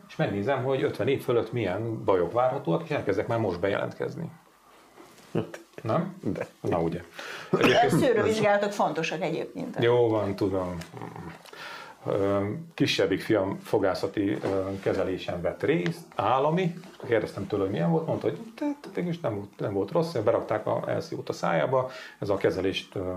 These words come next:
Speaker 1: megkezdését követő második percben a fele az leesett a földre. Azt mondta, hogy a doktor bácsi nagyon rutinosan elővette a szigetelő szalagot, és ismét megcsinálta, és mondta, hogy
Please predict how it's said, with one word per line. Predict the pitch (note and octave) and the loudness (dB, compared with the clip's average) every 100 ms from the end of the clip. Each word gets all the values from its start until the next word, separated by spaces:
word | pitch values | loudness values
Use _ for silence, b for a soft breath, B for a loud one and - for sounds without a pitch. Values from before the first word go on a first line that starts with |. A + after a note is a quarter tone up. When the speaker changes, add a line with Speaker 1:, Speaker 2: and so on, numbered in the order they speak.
| G#2+ A#2+ | -4 -2
Speaker 1:
megkezdését | G2 F#2+ F2 - G2+ | -2 -2 -2 -4 -4
követő | G2+ - | -2 -2
második | G2 F2+ - F#2 | 0 -2 -4 -6
percben | - G2 F2 F2+ | -2 -2 -2 -4
a | F2+ | -2
fele | G2+ E2 | 0 0
az | E2+ | 2
leesett | F#2 E2+ - - | 2 0 -2 -2
a | - | -2
földre. | - F#2 E2 E2 B B B B | 0 2 4 2 B B B B
Azt | C3 - | -6 -4
mondta, | G#2+ A2 | 0 0
hogy | G2+ | 0
a | A2+ G#2+ A2 - - D#3 A#2+ | 0 0 0 -4 -10 -8 -4
doktor | G2+ A#2 | -2 0
bácsi | G#2+ G#2+ A2 | 0 0 0
nagyon | A2+ - | 0 0
rutinosan | F#2+ F#2 F2+ E2 - C#3 C3 C3 - | 0 -2 -2 -4 0 2 2 0 -2
elővette | B2 F#2 F#2 C3+ | 0 2 2 0
a | |
szigetelő | - A#2 G#2 G#2 G2 | -2 0 0 0 0
szalagot, | - G2+ G#2 A2 | -2 -2 -2 -2
és | A2 | -6
ismét | A2+ - G#2 - | -8 -8 -8 -4
megcsinálta, | - - A2 F#2 F#2+ D#3 C#3 | -4 -4 -4 -4 -2 0 -2
és | - | -4
mondta, | G2 F#2 - | -4 -2 -2
hogy | G2+ G2+ | 0 -4